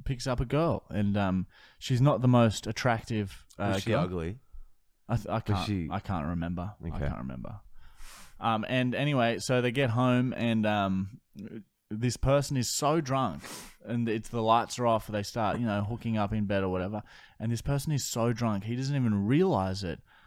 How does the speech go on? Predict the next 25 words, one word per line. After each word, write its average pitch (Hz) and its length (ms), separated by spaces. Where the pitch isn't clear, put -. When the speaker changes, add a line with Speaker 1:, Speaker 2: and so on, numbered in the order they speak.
Speaker 1:
But 110 140
he 120 120
en-, 123 220
he, 113 380
he 117 240
slips - 500
it 147 120
in 135 140
the 123 80
wrong 123 280
one. 123 240
He's 95 120
s-, - 340
straight - 420
past 135 360
the 117 60
bloody 110 300
gate 113 320
and 107 160
the 110 100
fucking 110 520
Speaker 2:
Guts 123 260
Speaker 1:
up 101 80
Speaker 2:
of 80 60
it. 85 100